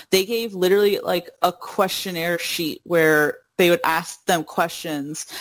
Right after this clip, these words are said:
and they would answer, like, the characters, right? They gave them backstories. And then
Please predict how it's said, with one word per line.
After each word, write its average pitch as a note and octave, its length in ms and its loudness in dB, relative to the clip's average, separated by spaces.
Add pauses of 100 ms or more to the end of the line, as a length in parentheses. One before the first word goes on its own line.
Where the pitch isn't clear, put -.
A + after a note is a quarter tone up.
(120)
and F3 160 2
they F3+ 160 6
would F3+ 260 2
answer, E3 520 0
like, D#3 240 0
the E3 80 4
characters, D#3 960 -2
right? D#3+ 340 0 (300)
They G3 120 4
gave G3+ 240 -2
them G3 280 -8
backstories. D3+ 840 0
And F3 160 2
then F3 300 0